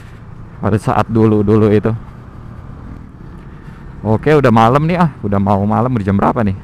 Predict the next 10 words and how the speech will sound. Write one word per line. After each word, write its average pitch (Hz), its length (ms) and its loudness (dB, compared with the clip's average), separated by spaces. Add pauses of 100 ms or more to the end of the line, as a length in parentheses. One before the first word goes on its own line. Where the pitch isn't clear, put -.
(920)
Enam 110 240 2
lewat 107 320 0
lima. 104 320 0 (1900)
Jadi, 104 240 2
gua 117 160 4
nih 120 80 2
pulang 110 240 0
kerja, 117 560 4
gua 151 240 4 (460)
nggak 120 180 2